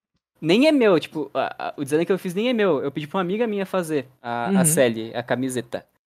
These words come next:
Speaker 2: Uhum.
Speaker 1: Aí eu uso eles na thumbs. Tanto que eu coloco até na descrição lá, tipo, ah, é, as roupas não foi eu que fiz, foi a Sally. Aí eu coloco lá o link dela.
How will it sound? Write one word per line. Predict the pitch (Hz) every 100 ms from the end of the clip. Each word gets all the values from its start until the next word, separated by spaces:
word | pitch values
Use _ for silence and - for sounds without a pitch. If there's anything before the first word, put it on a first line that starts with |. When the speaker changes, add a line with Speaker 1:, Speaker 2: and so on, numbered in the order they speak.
| _ _ _ _ 180
Speaker 2:
Uhum. | 170 139
Speaker 1:
Aí | 131 143 151 156 160 170 180 -
eu | 156
uso | 160 170
eles | 165 165
na | 170
thumbs. | 170 151 117 117 _ _ _ _ _ _ -
Tanto | 160
que | 165
eu |
coloco | 170 165
até | - 180
na | 202
descrição | 190 190 196 190 170
lá, | 139 123
tipo, | 127 - 120
ah, | 139 165 139 110 - _ _
é, | 117 117 110 - -
as | - 113 113
roupas | 143 151
não | 151
foi | 147 151
eu |
que | -
fiz, | 143 117
foi | - 117
a |
Sally. | 123 117 -
Aí | -
eu |
coloco | 117 117 -
lá | 120
o | 120
link | 120 143
dela. | 131 110